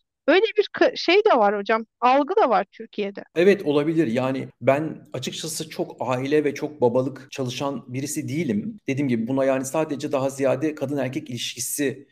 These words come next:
Speaker 2: ve o buradaki eşitsizlik ekseninde ancak yaklaşabiliyorum veya buna dair düşüncelerim var. Ama size de katılıyorum. Yani a-, aslında bizim evlilik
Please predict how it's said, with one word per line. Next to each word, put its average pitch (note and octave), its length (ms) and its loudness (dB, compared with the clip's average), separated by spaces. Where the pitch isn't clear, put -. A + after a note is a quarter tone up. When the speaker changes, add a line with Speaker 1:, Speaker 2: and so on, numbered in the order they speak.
Speaker 2:
ve D3 80 4
o C3+ 240 -2
buradaki C3 360 -6
eşitsizlik B2+ 640 -6
ekseninde C#3 560 2
ancak A2 380 0
yaklaşabiliyorum G#2+ 840 -4
veya G#2+ 380 0
buna A2+ 240 -2
dair G#2 220 2
düşüncelerim G#2+ 640 -4
var. G3 260 -6
Ama E3 320 0
size - 240 -6
de F#3+ 80 -4
katılıyorum. D#3 540 2
Yani A#2+ 340 0
a-, G#2 60 -10
aslında D3 720 0
bizim A3+ 500 2
evlilik C#3 600 -4